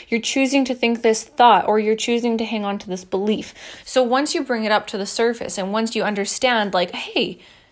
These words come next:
you know, this is why I think the way that I think," then you're able to release it from yourself. And you're able to choose a new thought instead. So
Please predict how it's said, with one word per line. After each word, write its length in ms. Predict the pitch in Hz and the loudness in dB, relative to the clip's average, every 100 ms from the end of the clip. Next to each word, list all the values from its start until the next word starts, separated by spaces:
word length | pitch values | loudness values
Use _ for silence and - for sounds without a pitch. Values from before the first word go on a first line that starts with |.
| _ - | _ 0
you 100 | 403 | 2
know, 80 | |
this 200 | 392 403 | 2 2
is 120 | 392 302 | 2 2
why 420 | 240 294 302 277 | 4 4 4 2
I 60 | |
think 220 | 269 277 - | 0 -4 -2
the 80 | |
way 120 | 269 269 | 0 0
that 160 | 262 | 2
I 80 | 247 | 0
think," 300 | 247 269 214 | 0 -2 0
then 160 | 226 269 | -2 -2
you're 140 | 320 | -4
able 260 | 226 226 240 | -2 -2 -2
to 160 | 240 | -4
release 440 | 226 196 180 185 - | -4 -2 -4 -6 -8
it 80 | - | -8
from 240 | 196 185 | -10 -8
yourself. 460 | 202 - - - - - - - _ _ - _ _ | -8 -6 -6 -8 -20 -20 -20 -20 _ _ -20 _ _
And 140 | 214 240 | -2 2
you're 100 | 277 | 2
able 200 | 285 302 | 2 0
to 120 | 302 | -2
choose 400 | 240 - 233 220 | -2 -2 0 0
a 60 | 220 | 0
new 140 | 202 | 0
thought 240 | 208 196 | 0 0
instead. 500 | 196 190 - 175 175 - - - | -2 -8 0 0 0 -6 -18 -10
So 480 | - 285 254 233 | 2 6 8 8